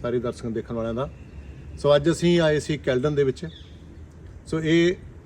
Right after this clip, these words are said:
ਮੇਰੇ ਬੈਕਗ੍ਰਾਉਂਡ ਦੇ ਪਿੱਛੇ ਜੋ ਵੀ ਹੈ, ਇਹ ਕੈਲਡਨ ਦੇ ਪਹਾੜੀ ਇਲਾਕਾ ਹੈ, ਉੱਚੀ ਨੀਵੇਂ ਥਾਵਾਂ ਨੇ ਤੇ ਇੱਥੋਂ ਦੀ ਸੁੰਦਰਤਾ ਦੇਖਣ ਵਾਸਤੇ ਅਸੀਂ ਆਏ ਹਾਂ।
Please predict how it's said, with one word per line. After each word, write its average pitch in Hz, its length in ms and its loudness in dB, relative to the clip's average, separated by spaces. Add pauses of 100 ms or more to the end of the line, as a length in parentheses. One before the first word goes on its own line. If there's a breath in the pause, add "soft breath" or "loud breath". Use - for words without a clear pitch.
(200)
ਮੇਰੇ 135 180 4
ਬੈਕਗ੍ਰਾਉਂਡ 127 400 2
ਦੇ 139 100 2
ਪਿੱਛੇ 127 300 0
ਜੋ 120 180 2
ਵੀ 123 160 2
ਹੈ, 120 200 0 (1200)
ਇਹ 135 100 0
ਕੈਲਡਨ 151 400 6
ਦੇ 151 320 4 (160)
ਪਹਾੜੀ 131 520 2 (160)
ਇਲਾਕਾ 123 340 -4
ਹੈ, 123 180 -4 (680)
ਉੱਚੀ 131 240 -2
ਨੀਵੇਂ 123 240 0
ਥਾਵਾਂ 117 320 -4
ਨੇ 123 140 -4 (1160)
ਤੇ 120 420 2 (720)
ਇੱਥੋਂ 160 280 2
ਦੀ 170 320 8 (340)
ਸੁੰਦਰਤਾ 139 440 0
ਦੇਖਣ 139 240 2
ਵਾਸਤੇ 135 280 0
ਅਸੀਂ 131 180 -2
ਆਏ 120 200 0
ਹਾਂ। 135 140 -2